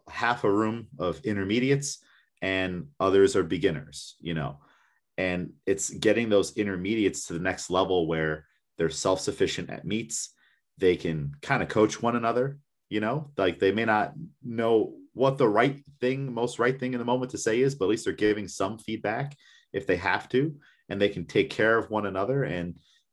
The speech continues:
then eventually, you know, whoever's interested gets their level one and starts doing more coaching. And then if they have to move away someday, which you never want to see that happen, it's like, uh, you have, like, this, um, like, every club has, like, its wonder years,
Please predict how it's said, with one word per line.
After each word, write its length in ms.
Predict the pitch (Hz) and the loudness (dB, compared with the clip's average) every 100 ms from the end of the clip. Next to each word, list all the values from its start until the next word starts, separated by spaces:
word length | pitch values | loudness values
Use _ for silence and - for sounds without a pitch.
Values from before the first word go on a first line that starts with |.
| - | -6
then 320 | 90 107 113 | 2 2 2
eventually, 760 | 95 107 110 - 113 107 - - _ _ | 0 0 -2 -2 -2 -2 -8 -14 _ _
you 120 | 104 | -6
know, 240 | 95 90 - - - | -2 -2 -6 -12 0
whoever's 380 | 107 110 95 | 2 4 2
interested 560 | 110 139 151 - 92 87 _ _ _ - | 0 0 -2 0 0 -2 _ _ _ 0
gets 220 | 185 - | 0 2
their 160 | 113 | 2
level 320 | 95 87 87 76 | 4 2 0 -2
one 220 | 69 - 69 76 | -4 -8 -14 -10
and 120 | 95 | -6
starts 340 | - 156 147 | 0 2 2
doing 260 | - 104 92 | -2 -2 -2
more 160 | 82 78 | -4 -6
coaching. 480 | 80 71 - 62 - _ - - | -4 -6 -8 -16 -20 _ -8 0
And 100 | 117 | 4
then 80 | |
if 100 | 147 | 4
they 80 | 143 | 6
have 140 | 131 123 | 4 2
to 80 | |
move 240 | 104 123 147 | 0 2 4
away 400 | 110 123 120 82 | 4 4 4 2
someday, 540 | - 92 80 71 64 | -4 -8 -6 -6 -6
which 280 | 73 73 - - | -8 -10 -14 -2
you 60 | |
never 180 | 117 127 | 2 4
want 160 | 117 104 | 4 2
to 80 | |
see 100 | - | 0
that 160 | 101 87 | 0 2
happen, 380 | 82 73 69 65 - _ - | 0 -2 -6 -14 -20 _ -8
it's 160 | - 110 | -2 2
like, 180 | 101 | 4
uh, 200 | 104 92 - _ - | 4 2 -2 _ -4
you 80 | 120 | 2
have, 180 | 151 | 2
like, 200 | 135 120 | 4 2
this, 220 | 120 110 - | 0 -4 -2
um, 340 | 98 85 76 71 _ _ _ _ _ _ _ _ _ - | -2 -2 -8 -14 _ _ _ _ _ _ _ _ _ -4
like, 220 | 101 - | -4 0
every 220 | 117 120 | 0 2
club 300 | 110 - 104 | 0 0 0
has, 240 | 90 95 85 | 2 0 0
like, 140 | 90 | -4
its 180 | - - | -6 -4
wonder 300 | 80 87 78 | 0 0 0
years, 540 | 67 58 - - - | -4 -6 -10 -14 -18